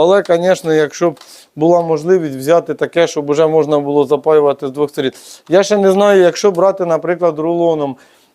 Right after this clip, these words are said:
е, пакети, як запаювати ті пакети, чи це треба окремий якийсь апарат, бо ми просто, у нас є пакети, а є, е, в рулонах,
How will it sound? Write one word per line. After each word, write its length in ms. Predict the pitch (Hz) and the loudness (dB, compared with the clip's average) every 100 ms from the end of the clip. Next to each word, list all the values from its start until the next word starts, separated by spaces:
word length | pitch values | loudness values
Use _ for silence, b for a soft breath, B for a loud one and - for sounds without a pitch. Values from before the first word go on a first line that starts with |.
| - | -6
е, 1200 | 139 143 135 135 131 127 127 123 120 117 117 120 - | 0 2 4 4 2 0 0 0 0 -2 -4 -6 -6
пакети, 580 | 156 156 175 143 135 117 b b - | -6 0 0 2 -2 -4 b b -4
як 280 | 160 190 151 | 0 0 0
запаювати 800 | 180 185 190 175 160 147 147 143 | -2 0 2 2 2 0 -2 -8
ті 160 | 156 | -8
пакети, 500 | 139 147 202 214 165 | -6 -4 0 0 0
чи 120 | 147 | -8
це 160 | 147 165 | -4 -2
треба 360 | 160 160 160 156 | 0 2 2 2
окремий 440 | 180 208 214 180 | 2 2 2 0
якийсь 360 | 160 160 143 151 | 0 -2 -2 -2
апарат, 440 | 139 147 143 117 | 0 0 2 0
бо 160 | 127 156 | -2 -2
ми 200 | 165 135 B B - | -2 -4 B B -4
просто, 360 | 147 147 147 - | -4 -2 -6 -6
у 60 | 156 | -2
нас 280 | 160 156 | 0 0
є 100 | 165 | 0
пакети, 640 | 170 185 180 277 269 156 - | 0 0 2 0 2 0 2
а 140 | 139 | 0
є, 360 | 151 175 208 208 | 0 2 2 4
е, 580 | 196 156 143 135 135 135 | 4 4 2 0 -2 -4
в 160 | 131 | -4
рулонах, 540 | 156 190 175 135 120 | -2 0 0 -2 -2